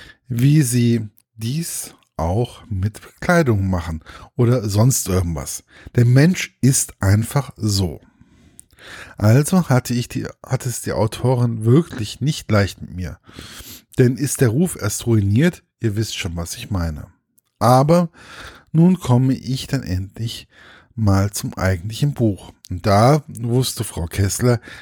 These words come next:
mich dann doch zu überzeugen. Sie schafft es ausgesprochen gut, wissenschaftliche Fakten über die Ehe einfließen zu lassen.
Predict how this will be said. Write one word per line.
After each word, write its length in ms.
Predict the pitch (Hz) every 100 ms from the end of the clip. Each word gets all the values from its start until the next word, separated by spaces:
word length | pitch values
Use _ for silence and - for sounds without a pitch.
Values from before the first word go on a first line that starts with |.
| -
mich 360 | 135 151 - -
dann 300 | 117 123 139 _ _
doch 300 | - 156 -
zu 240 | - - 202
überzeugen. 800 | 180 180 - 180 175 127 90 85
Sie 260 | - - 185
schafft 420 | - 170 175 -
es 140 | 127
ausgesprochen 800 | - 151 - 139 - 151 127 123
gut, 340 | 123 156 208 - - - - -
wissenschaftliche 880 | 147 202 220 202 - 165 - 131 127
Fakten 560 | - 165 _ - 165 - - - - - _
über 280 | 156 131 120
die 220 | 123 -
Ehe 420 | 131 156 170 156 151 _ _ _ _ _
einfließen 640 | 131 139 127 - 127 - 147
zu 160 | -
lassen. 480 | 135 123 117 92 85